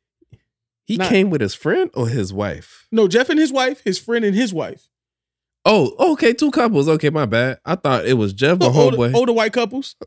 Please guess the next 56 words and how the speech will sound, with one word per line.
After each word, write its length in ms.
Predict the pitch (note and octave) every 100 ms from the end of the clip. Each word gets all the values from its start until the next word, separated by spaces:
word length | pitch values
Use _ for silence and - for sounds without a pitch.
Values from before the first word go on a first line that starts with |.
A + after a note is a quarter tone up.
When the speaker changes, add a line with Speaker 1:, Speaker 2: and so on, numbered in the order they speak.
| _ _ - _ -
Speaker 2:
Older 200 | B3 A#3+
Speaker 1:
Okay. 60 | A3
Speaker 2:
white 80 | F#3
couples. 360 | G#3+ G3+ B3 - _ _ -
He 60 |
was 100 | D#4+
just 160 | D4 A3+
there. 180 | B3+ B3 - _ _
So 280 | - B3+ G3+ -
first 200 | D4+ F4
they 80 | A3+
was 140 | G#3 F3+
watching 340 | F#3+ G3+ F#3
us 240 | E3+ D3+ - _ _
from 160 | - D#3
the 60 | C#3+
side. 460 | G3 F#3 D3+ A#2 G3
You 100 | A#3
know, 120 | A#3
like, 220 | F#3 - F3
they 120 | F#3
was 120 | F3
just, 140 | D#3+
like, 180 | D#3 D3
watching 540 | C#3+ E3+ D3+ E3 D#3+ D3+ _ _ _
and 80 | -
staring, 340 | - F#3 F#3 F3
and 120 | E3
it 20 |
was 100 | E3 D#3+
Speaker 1:
People 80 | C#4+
Speaker 2:
like 120 | A#3
Speaker 1:
friendly 340 | - B3 B3+
on 140 | G3 F3+
vacation, 460 | E3+ E3 D#3+ E3+ D3
man. 120 | F3
Just 220 | G#3+ -
talk 200 | G#3+ -
to 80 | E3+
folks. 540 | - B2+ - - - _ -
Speaker 2:
No, 160 | C4
no, 120 | C#4+
no. 200 | C#4 A3 - _
They 80 | F#3+
was 140 | D4 G#3
just 140 | E3+
watching, 420 | D#3 A#3 - D#3
like, 300 | D3 D3 G#2+ _ _ _ _ _ _ _ _ _ _ _ _ _ _ _ _ _ -
at 100 | D3
first 200 | G#3 B3+
it 160 | D3+ F3
was 100 | E3+
just 120 | D#3
like, 120 | C#3
all 100 | F3+
right. 220 | E3+ F#3